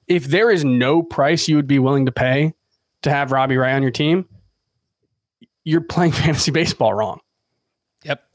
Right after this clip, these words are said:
Speaker 2: And we will
Speaker 1: Like
Speaker 2: talk about Robbie Ray a little bit later on, so I'm happy you brought him up, but he has been very interesting so far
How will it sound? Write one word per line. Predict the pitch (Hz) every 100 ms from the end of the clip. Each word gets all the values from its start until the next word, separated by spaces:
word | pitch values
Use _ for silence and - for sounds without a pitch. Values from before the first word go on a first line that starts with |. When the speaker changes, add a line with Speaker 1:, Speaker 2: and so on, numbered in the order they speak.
| -
Speaker 2:
And | 180 170
we | 233
will |
Speaker 1:
Like | -
Speaker 2:
talk | - 240 220
about | 156 123
Robbie | 123 127
Ray | 131 113 107
a | 147
little | 156 151
bit | 131
later | 139 131
on, | 120
so | -
I'm | 135
happy | 170 175
you | 165
brought | 156 151
him | 135
up, | 151 -
but | 139
he | 139 156
has | 135 117
been | 135 123
very | 143 143
interesting | 135 143 - 131
so | - 139
far | - 139 135 127